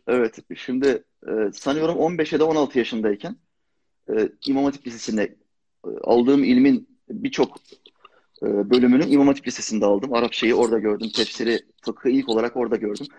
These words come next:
Fıkhı daha önce Frankos'unda görmüştüm ama tefsiri ve Arapçayı İmam Hatip'te gördüm.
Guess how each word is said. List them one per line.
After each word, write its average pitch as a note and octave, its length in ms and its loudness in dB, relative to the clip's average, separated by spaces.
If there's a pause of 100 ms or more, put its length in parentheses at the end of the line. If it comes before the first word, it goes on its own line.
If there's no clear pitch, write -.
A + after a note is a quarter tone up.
(140)
Fıkhı D3+ 280 -4
daha D#3+ 200 4
önce A#2+ 300 0 (240)
Frankos'unda C3+ 440 -6
görmüştüm A2 360 -6
ama D3 160 -6
tefsiri D#3 420 -4
ve C#3+ 60 2
Arapçayı C3+ 460 -2 (300)
İmam D#3 160 0
Hatip'te C3+ 260 -4
gördüm. G#2 380 -4